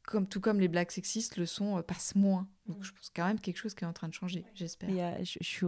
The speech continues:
Speaker 2: obligée de faire ce parallèle. Euh, vous êtes peut-être passé aussi, euh, devant cette image il y a quelques jours d'un plateau télé sur C news, euh, avec, euh, comme sujet la ménopause.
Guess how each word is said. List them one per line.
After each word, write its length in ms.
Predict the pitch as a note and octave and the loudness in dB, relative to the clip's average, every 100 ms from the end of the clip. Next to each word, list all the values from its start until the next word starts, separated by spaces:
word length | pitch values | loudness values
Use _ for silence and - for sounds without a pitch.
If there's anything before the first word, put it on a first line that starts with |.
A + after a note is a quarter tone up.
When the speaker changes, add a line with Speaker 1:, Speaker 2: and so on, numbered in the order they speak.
| - | 2
Speaker 2:
obligée 320 | F#3 F#3+ G3 | 6 6 6
de 40 | F#3+ | 2
faire 200 | G3 - | 0 0
ce 120 | F3+ | 0
parallèle. 560 | F3+ E3 F3 F#3+ G3 F3+ | 2 4 4 6 6 4
Euh, 460 | E3 D#3+ E3+ F3 | 4 4 4 2
vous 140 | E3 E3 | 2 0
êtes 100 | E3 | 0
peut-être 260 | F3+ F3 | 0 0
passé 340 | - F3 - F#3+ | 0 -2 0 0
aussi, 360 | F3+ - G3 | 0 2 2
euh, 100 | E3+ | 4
devant 260 | E3+ F3+ F3+ | 2 2 2
cette 300 | - F3 - | 2 -2 2
image 360 | F#3 G3 G3+ F3+ | 6 6 6 4
il 40 | |
y 40 | E3 | 2
a 60 | |
quelques 380 | D#3 E3+ E3+ F3+ | 2 -2 0 0
jours 440 | E3 E3+ G3+ A3+ F3 | 0 2 4 6 6
d'un 140 | E3 | 4
plateau 340 | - G3 F#3+ G3+ | 8 6 8 6
télé 300 | G3 F#3 G3 | 6 6 4
sur 200 | - F3 | 2 -4
C 220 | - F#3+ | 2 4
news, 360 | F#3+ G#3+ G#3+ F3+ - - - - - - _ | 6 6 6 4 2 -10 -20 -20 -20 -20 _
euh, 220 | F3 E3 D#3+ | 0 2 2
avec, 260 | E3 - | 0 0
euh, 100 | E3+ | -2
comme 200 | - F#3 | 4 2
sujet 320 | F3+ F#3+ F#3 F#3+ | 4 2 6 6
la 100 | F3 | 6
ménopause. 640 | F3 F3 - A3 A#3+ F3+ | 2 0 4 4 4 2